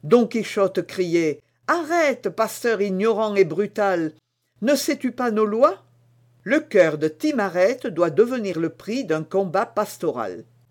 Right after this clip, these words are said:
Chante et ne frappe pas. »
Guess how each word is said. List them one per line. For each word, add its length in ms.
Chante 580
et 100
ne 140
frappe 400
pas. » 360